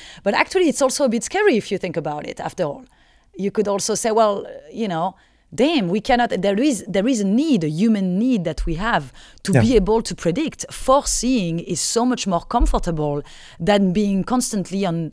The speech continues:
Speaker 1: unstable grounds. <laughs> And, and that's what, what Bergson asks us to, to, to, to embrace. You know, you're on st-, unstable ground. You don't know what it's gonna be like. And you, you need
Speaker 2: Yeah.
Speaker 1: to just accept that and, and see the beauty in
Speaker 2: Embrace
Speaker 1: that. Yeah,
Speaker 2: it.
Speaker 1: in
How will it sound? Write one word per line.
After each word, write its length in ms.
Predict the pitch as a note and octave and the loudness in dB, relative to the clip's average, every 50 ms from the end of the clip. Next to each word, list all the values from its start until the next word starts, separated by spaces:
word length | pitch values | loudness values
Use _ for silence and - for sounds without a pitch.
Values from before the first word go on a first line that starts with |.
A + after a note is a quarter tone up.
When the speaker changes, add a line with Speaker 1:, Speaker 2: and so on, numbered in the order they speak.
| - - | -4 -2
Speaker 1:
unstable 480 | G#3 G3 - - G#3 G3+ E3 E3 D3+ | -2 -2 0 0 -2 -2 0 -2 -4
grounds. 520 | - G#3 A3 B3 C#4 G3+ - - - - - - | -2 -2 -2 -2 -2 -6 -8 -8 -12 -12 -6 -2
<laughs> 80 | G3+ | 0
And, 120 | - A#3 - - - - - - | 0 0 0 -4 -14 -12 0 2
and 160 | A3+ G#3+ G#3+ | 2 4 6
that's 220 | A3+ A#3 A#3+ - - | 4 4 4 2 0
what, 200 | A3 G3 - - - | 0 0 0 -2 -4
what 200 | F#3+ F#3+ F#3 F3 | 0 0 0 2
Bergson 320 | D#3+ F#3 G3 G3+ - G3+ F3+ | 2 -2 -2 -2 -4 -4 -2
asks 260 | E3 F#3+ G3 - - | 0 -2 -2 -2 -6
us 120 | F3 - - | -6 -6 -4
to, 200 | D#3 D3+ D3+ - | -4 -6 -6 -6
to, 140 | - - E3 | -10 -14 -14
to, 220 | - - D#3+ C#3+ - _ - | -12 -12 -14 -14 -14 _ -8
to 200 | - E3 C#3+ - _ _ _ | -8 -8 -8 -8 _ _ _
embrace. 480 | F3+ F3 D#3+ F3+ B3 F4 - A3+ - - | -2 -2 2 2 0 2 2 -2 -2 -2
You 60 | F#3+ | -4
know, 120 | G#3 C4 - | -4 0 0
you're 260 | G#3 F#3+ C4+ E4+ D4+ | 0 0 2 0 2
on 100 | C4 C4+ | 0 0
st-, 180 | C4 - - - | -2 -4 -4 -2
unstable 400 | G3+ G#3 - - A3+ G#3+ A3 A3 | 0 0 2 2 0 0 0 -2
ground. 340 | G#3+ G#3+ B3 C#4+ C4+ F#3+ F3 | -2 -2 -2 -4 -4 -2 -2
You 100 | F3+ A3+ A#3 | -2 2 2
don't 180 | B3 B3 A#3+ | 2 2 2
know 120 | B3 C4 D4 | 0 0 -2
what 120 | C#4 B3+ A#3 | -4 -4 -4
it's 140 | A#3+ G3+ G3+ | -4 -4 -4
gonna 180 | G#3+ A3 G3+ | -4 -4 -4
be 120 | G3+ C4+ D4 | -4 -4 -4
like. 300 | B3 E3+ D3+ - - - | -2 -4 -4 -6 -10 -10
And 340 | - F3+ F#3 F#3 F#3 F3+ F3+ E3+ | -6 -4 -4 -2 -2 -4 -4 -2
you, 260 | F#3 G#3+ A3 A3 G3+ _ - _ - _ _ _ | -2 -2 -2 -2 -4 _ -18 _ -20 _ _ _
you 100 | G3+ G3+ | 2 4
need 80 | - | 4
Speaker 2:
Yeah. 60 | C3 | 4
Speaker 1:
to 80 | C3+ G#3 | 2 0
just 200 | F3+ G3 G3+ - | -4 -6 -6 -6
accept 540 | - - - - F#3+ - - - D4+ - G3 | -10 -6 -6 -6 -6 -4 0 0 0 2 2
that 280 | E3+ E3+ D3+ E3 - - | 0 0 0 -2 -4 -6
and, 320 | A#3 F#3 F3+ F3+ F3 F3 D#3+ - - - - - - - | -8 -6 -4 -4 -4 -6 -8 -10 -18 -20 -16 -12 -6 -2
and 160 | - G#3 G3+ | 0 2 2
see 180 | F#3 - - D4+ | 2 2 0 2
the 80 | A#3 C4+ | 2 2
beauty 360 | G#3+ A#3 D#4+ F4+ - - G3 | 0 0 0 0 0 -2 -2
in 60 | D3 C3+ A#2+ | 0 0 0
Speaker 2:
Embrace 320 | - C3 B2+ C3 C3 - - | 2 4 4 4 2 2 0
Speaker 1:
that. 140 | C3+ A#2+ A2+ | -2 -4 -4
Yeah, 60 | F3 | -6
Speaker 2:
it. 40 | F3 | -8
Speaker 1:
in 120 | D#3+ C#3+ | -8 -8